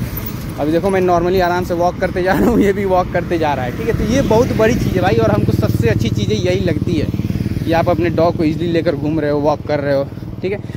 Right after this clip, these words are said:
हमको कोई भी चीज़ करने की ज़रूरत नहीं पड़ी, हम आराम से ईजीली अपने डॉग को लेकर आए। इधर गए, देखो इधर पूरे area में walk कराए, fresh भी हो लिया, घूम भी लिया, फिर भी लिया। अब देखो यहाँ से एक बोलेंगे आवाज़, "चल अंदर चल, ए, अंदर चल,"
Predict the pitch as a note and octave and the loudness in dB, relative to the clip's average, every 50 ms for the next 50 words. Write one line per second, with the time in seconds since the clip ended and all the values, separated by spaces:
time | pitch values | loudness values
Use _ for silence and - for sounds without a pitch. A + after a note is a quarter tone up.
0 | - - - C#3 D#3 D#3+ D3 C3+ D#3 D#3+ E3 F3 D#3+ - F3 D#3 - E3+ E3 D#3+ | -10 -6 -4 -2 -2 -2 2 2 2 2 2 2 -2 -4 -6 -4 -2 -2 -2 0
1 | E3+ E3 D#3 D3+ D#3+ D#3+ - E3+ E3 D#3 - E3+ F3 F3+ D#3+ D3+ C#3 C#3 C#3 C3 | -2 -2 -2 0 -2 -2 0 0 -2 -2 -2 -2 -2 -2 -2 -2 -2 -2 -2 -2
2 | C#3+ D#3+ D#3+ C#3 D#3 C#3 C3 B2+ C#3 D3 D3 C3+ C#3 C3+ B2+ A#2 B2 C3 B2+ - | -2 -2 -4 -4 -4 -6 -6 -6 -4 -4 -4 -4 -4 -6 -4 -4 -4 -4 -4 -4
3 | C3 B2 B2+ C3+ - - C#3+ C#3+ C#3+ D3+ F3 F3+ E3+ D3 C#3 D3 C#3+ C3 C#3+ C#3+ | -6 -4 -4 -4 -4 -4 -2 -2 0 0 0 -2 -2 -4 -6 -6 -8 -6 -6 -8
4 | C#3 C3+ - D#3 C3+ C3 D3+ C#3+ - - D3 D3 C#3+ C#3 C#3 D#3 D#3 D#3 D#3 - | -8 -8 -8 -8 -8 -8 -8 -8 -8 -8 -6 -6 -6 -6 -4 -4 -4 -4 -4 -6
5 | - - - - - - - - C#3 D#3+ F3+ F#3 - - F#3+ F#3 F#3+ G3+ A3 - | -8 -10 -10 -10 -10 -10 -6 0 4 4 4 4 2 0 0 2 2 2 0 -2
6 | - - - - E3+ E3 F3+ F3+ - F3+ F3+ G3 G3+ F3+ F#3 F3+ F#3+ F#3+ F3 D3+ | -8 -14 -12 -6 -2 0 0 -2 -2 -4 -4 -2 -2 -2 -2 -2 -2 -2 -2 -2
7 | C#3+ D#3 E3+ E3+ D#3+ E3 D#3 D#3 F3 - - D#3+ D3+ D3 C#3+ C#3 C#3 D#3+ - - | -2 -2 -2 -2 -2 -2 -2 -2 -4 -2 -2 -4 -4 -2 -4 -4 -4 -4 -6 -8
8 | - - - - - - - - - F#3 G3 D#3 D3 D3+ C#3 - - B2+ C3+ C#3+ | -18 -18 -18 -16 -16 -16 -16 -12 -4 -2 -2 -2 0 -2 -2 -2 -2 -4 -2 -2
9 | C#3+ C#3+ - D3 D3 C#3+ C3+ C#3 C3+ C3+ C#3 C3 A#2 A#2+ A#2+ - - F#3+ G3 G#3 | -2 -2 0 -2 -2 -2 -2 -4 -2 -2 -2 -2 -2 -4 -4 0 2 4 4 4
10 | A3 A3+ G3+ A3+ A3+ A#3 A3+ - - - - - - - - - - - - - | 4 2 2 2 2 2 0 -2 -12 -20 -20 -20 -20 -20 -20 -20 -20 -20 -20 -20
11 | - - - - - _ - - - - - - - E3 A3 B3+ - - _ _ | -20 -20 -20 -20 -20 _ -20 -20 -20 -20 -14 -2 2 4 4 4 4 0 _ _
12 | _ _ _ - - - - D3+ F3 F#3 G3+ E3 - G#3 G#3 | _ _ _ -20 -20 -12 -6 -4 -2 -2 -2 -2 0 -2 -2